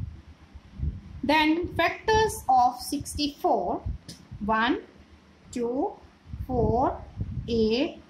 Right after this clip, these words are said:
sixteen, thirty-two, sixty-four. All these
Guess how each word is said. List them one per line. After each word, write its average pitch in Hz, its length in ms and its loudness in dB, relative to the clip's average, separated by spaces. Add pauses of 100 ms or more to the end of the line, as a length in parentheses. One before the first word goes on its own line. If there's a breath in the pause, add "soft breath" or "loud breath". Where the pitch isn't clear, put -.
(220)
sixteen, - 920 -2 (140)
thirty-two, 339 760 0 (160)
sixty-four. - 1200 -2 (520)
All 370 340 4
these 311 440 2